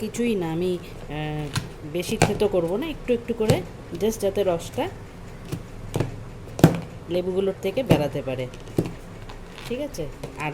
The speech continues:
পুদিনা পাতাটাকে কি করব, একটু গন্ধর জন্য শুধু, চাটনি বানাবো না। পুদিনা পাতার চাটনি বানিয়ে দিলে খুব বাজে লাগবে, মানে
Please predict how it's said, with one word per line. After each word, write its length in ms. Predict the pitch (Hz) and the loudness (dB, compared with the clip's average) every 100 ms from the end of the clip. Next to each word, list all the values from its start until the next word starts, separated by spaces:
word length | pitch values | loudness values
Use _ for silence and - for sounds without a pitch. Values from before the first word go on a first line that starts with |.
| 151 | -4
পুদিনা 340 | 170 180 214 220 | -2 2 2 2
পাতাটাকে 420 | 220 214 214 220 214 | 0 -2 -2 -2 -2
কি 80 | 214 190 | -2 2
করব, 180 | 180 196 233 | 2 2 0
একটু 120 | 190 160 | 0 0
গন্ধর 340 | 165 180 220 220 | 0 2 2 2
জন্য 160 | 196 190 185 | 0 2 0
শুধু, 220 | 175 156 226 - - - - - - - - - - - - - - - - - - - - - - | -2 -4 -4 -6 -8 -10 -10 -10 -12 -14 -16 -16 -10 -10 2 2 2 -8 -8 -6 -2 -4 -6 -12 0
চাটনি 300 | 180 190 214 196 | 2 4 4 4
বানাবো 280 | 139 135 127 | 2 0 -2
না। 60 | 123 117 - - - - - - - - | -4 -8 -12 -14 -14 -14 -16 -16 -16 0
পুদিনা 360 | 170 175 196 196 | 2 4 4 4
পাতার 220 | 190 196 196 | 2 0 0
চাটনি 260 | 175 190 185 | -2 0 0
বানিয়ে 200 | 180 180 175 | 2 0 0
দিলে 120 | 185 190 | -2 -2
খুব 100 | 190 147 | -4 -2
বাজে 220 | 147 147 135 | 0 0 0
লাগবে, 260 | 127 123 127 - 123 - | -2 -6 -2 0 0 -2
মানে 140 | 170 | 2